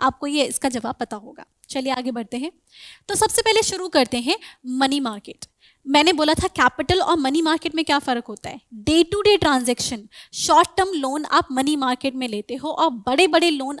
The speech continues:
आप कैपिटल मार्केट से लेते हो, राइट? अगर एक साल की प्लानिंग करनी है, पन्द्रह करोड़ इन्वेस्ट करने हैं तो कैपिटल मार्केट, लेकिन वहीं पे आज के लिए पैसा चाहिए, अगले पन्द्रह दिन के लिए चाहिए तो आप मनी मार्केट में जाओगे, राइट ना? कैपिटल मार्केट में नहीं जाओगे। तो इसीलिए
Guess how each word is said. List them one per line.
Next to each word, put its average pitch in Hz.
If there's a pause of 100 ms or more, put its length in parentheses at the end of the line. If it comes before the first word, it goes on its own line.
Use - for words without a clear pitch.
आप 320
कैपिटल 262
मार्केट 233
से 247
लेते 208
हो, - (300)
राइट? 320 (200)
अगर 277
एक 320
साल 330
की 320
प्लानिंग 277
करनी 262
है, 247
पन्द्रह 330
करोड़ 311
इन्वेस्ट 277
करने 262
हैं 277
तो 370
कैपिटल 294
मार्केट, 240 (280)
लेकिन 320
वहीं 294
पे 359 (280)
आज 294
के 330
लिए 330
पैसा 294
चाहिए, 277
अगले 285
पन्द्रह 311
दिन 311
के 311
लिए 294
चाहिए 262
तो 339
आप 370
मनी 311
मार्केट 269
में 254
जाओगे, 214
राइट 285
ना? 311
कैपिटल 294
मार्केट 311
में 311
नहीं 311
जाओगे। 269 (560)
तो 415 (180)
इसीलिए 359